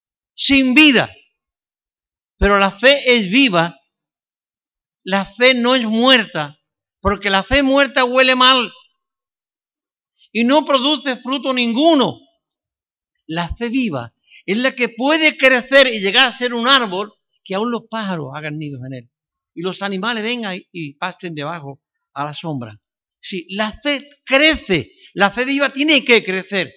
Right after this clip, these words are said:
Si la fe se limita a ser grano de mostaza, que lo podemos tener muchas veces dentro de, de una perlita, dentro de una cosita,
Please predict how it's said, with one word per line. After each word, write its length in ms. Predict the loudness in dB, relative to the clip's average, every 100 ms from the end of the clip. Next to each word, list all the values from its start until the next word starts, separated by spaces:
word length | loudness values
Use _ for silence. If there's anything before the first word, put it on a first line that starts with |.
| _ _ -12
Si 140 | -8
la 140 | -8
fe 180 | -6 -6
se 160 | -6 -8
limita 480 | -8 -8 -8 -10 -12 _ -10
a 120 | -10
ser 240 | -10 -12 -12
grano 240 | -12 -12
de 100 | -12
mostaza, 600 | -14 -14 -12 -12 -14 -20 _ _ _ _ -8
que 80 | -6
lo 120 | -6
podemos 260 | -8 -10
tener 220 | -8 -10 -10
muchas 200 | -10 -10
veces 200 | -10 -10
dentro 280 | -12 -12 -14
de, 180 | -14 -14
de 140 | -14
una 160 | -16 -16
perlita, 840 | -18 -16 -14 -14 -14 -16 -16 _ _ _
dentro 300 | -12 -10 -12
de 100 | -12
una 560 | -12 -12 -12 -14 -16 -20
cosita, 840 | _ -18 -16 -14 -10 -8 -8